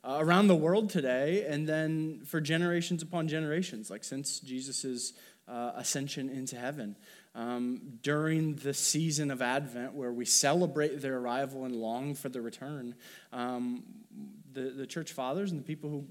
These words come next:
who went before us said, "Here's some things that can kind of shape the, how we look at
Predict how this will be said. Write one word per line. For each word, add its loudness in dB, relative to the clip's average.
who -4
went -4
before -6
us -4
said, -6
"Here's -4
some 0
things -2
that -8
can -6
kind -4
of -6
shape -4
the, -2
how 0
we 0
look 0
at -2